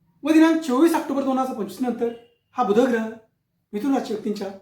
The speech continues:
सहाव्या स्थानामध्ये प्रवेश करेल. अर्थात दिनांक चोवीस ऑक्टोबर दोन हजार पंचवीस नंतर हे बुधाचे भ्रमण मिथुन राशी व्यक्तींना आरोग्याच्या बाबतीत थोड्या प्रमाणात अशुभ परिणाम देणारे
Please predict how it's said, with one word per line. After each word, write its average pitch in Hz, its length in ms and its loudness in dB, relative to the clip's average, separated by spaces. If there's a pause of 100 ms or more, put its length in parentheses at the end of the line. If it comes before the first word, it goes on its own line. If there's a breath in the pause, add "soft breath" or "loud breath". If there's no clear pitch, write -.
(680)
सहाव्या 185 280 0
स्थानामध्ये 175 400 -4
प्रवेश - 500 -10
करेल. 143 260 -14 (120)
अर्थात 180 340 -8 (380 soft breath)
दिनांक 254 280 0 (120)
चोवीस 269 260 2
ऑक्टोबर 247 300 -2
दोन 233 180 -2
हजार 226 120 -6
पंचवीस 180 280 -10
नंतर 226 320 -2 (1300)
हे 247 140 0
बुधाचे 254 320 4
भ्रमण 233 260 -2 (340)
मिथुन 247 200 -2
राशी 226 180 -2
व्यक्तींना 208 280 -4 (200)
आरोग्याच्या 247 420 0
बाबतीत 208 340 -4
थोड्या 196 160 -2
प्रमाणात 185 520 -8
अशुभ - 200 -8
परिणाम 180 360 -6
देणारे 170 340 -6